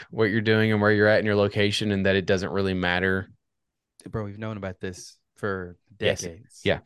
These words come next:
Speaker 1: Um, I don't have Netflix. So, well, that sucks that you don't, because if anybody has Netflix, I have something I want you to watch for the brand. Um, it's a
Speaker 2: Oh, I
Speaker 1: new
Speaker 2: meant
Speaker 1: n-
Speaker 2: to watch this today. Yeah.
Speaker 1: It's a Netf-, oh, well, yeah, you can watch it. Uh,
Speaker 2: Netfuck.
Speaker 1: it's
Speaker 2: It's a Netfuck.
Speaker 1: It's a Netfuck. It's a Netflix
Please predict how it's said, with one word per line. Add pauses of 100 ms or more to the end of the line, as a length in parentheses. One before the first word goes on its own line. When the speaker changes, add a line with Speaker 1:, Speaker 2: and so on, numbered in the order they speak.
(280)
Speaker 1:
Um,
I
don't
have
Netflix.
So,
well,
that
sucks
that
you
don't,
because
if
anybody
has
Netflix,
I
have
something
I
want
you
to
watch
for
the
brand. (420)
Um,
it's
a
Speaker 2:
Oh,
I
Speaker 1:
new
Speaker 2:
meant
Speaker 1:
n-
Speaker 2:
to
watch
this
today.
Yeah. (320)
Speaker 1:
It's
a
Netf-,
oh, (120)
well,
yeah,
you
can
watch
it. (260)
Uh,
Speaker 2:
Netfuck.
Speaker 1:
it's
Speaker 2:
It's
a
Netfuck. (280)
Speaker 1:
It's
a
Netfuck.
It's
a
Netflix